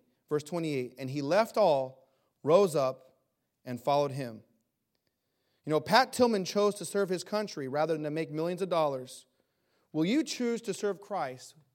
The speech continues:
whatever it may cost you? It's the opportunity of a lifetime. But what are you gonna do with it? Father in heaven, we thank you for this time to consider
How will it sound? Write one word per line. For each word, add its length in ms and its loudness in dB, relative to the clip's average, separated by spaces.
whatever 280 -6
it 80 -8
may 120 -12
cost 360 -12
you? 220 -16
It's 100 -12
the 80 -4
opportunity 560 -6
of 80 -10
a 40 -10
lifetime. 520 -10
But 100 -10
what 180 -8
are 40 -6
you 160 -8
gonna 200 -10
do 180 -10
with 200 -16
it? 80 -20
Father 220 -2
in 80 -4
heaven, 280 -2
we 200 -4
thank 200 0
you 60 -4
for 120 -4
this 140 -6
time 300 -4
to 180 -4
consider 560 4